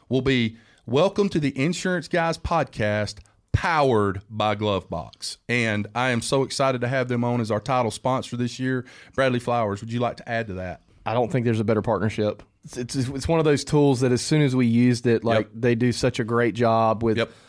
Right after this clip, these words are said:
Speaker 2: the, the onboarding for the agency and the customer. Like, it's a, it's one of our arms now, I feel like.
Speaker 1: Yeah, absolutely. I, when we got our Glove Box app the first week, I was like, "This is it.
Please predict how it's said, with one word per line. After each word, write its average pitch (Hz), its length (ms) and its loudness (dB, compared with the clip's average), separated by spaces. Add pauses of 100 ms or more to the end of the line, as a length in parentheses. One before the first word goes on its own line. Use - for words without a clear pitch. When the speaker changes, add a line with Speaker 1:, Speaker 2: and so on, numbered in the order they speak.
(240)
Speaker 2:
the, 104 380 2
the 107 140 0
onboarding 131 520 0
for 117 80 -4
the 110 160 -2
agency 180 480 0
and 143 80 0
the 135 60 -2
customer. 139 640 2
Like, 117 300 2
it's 123 180 0
a, 123 240 2
it's 131 160 0
one 131 180 2
of 117 100 2
our 117 160 2
arms 107 400 0
now, 104 260 -2
I 104 40 -2
feel 104 220 -6
like. 98 260 -8 (180)
Speaker 1:
Yeah, 87 280 -4 (140)
absolutely. 95 580 -6
I, 113 220 -2 (320)
when 127 260 0
we 139 340 0
got 123 360 0
our 113 120 -2
Glove 117 240 0
Box 110 280 -2
app 110 200 0
the 104 80 -8
first 104 300 -6
week, 104 440 -2 (460)
I 101 100 0
was 101 180 0
like, 87 300 -2
"This 113 240 -4
is 95 140 -8
it. 85 260 -6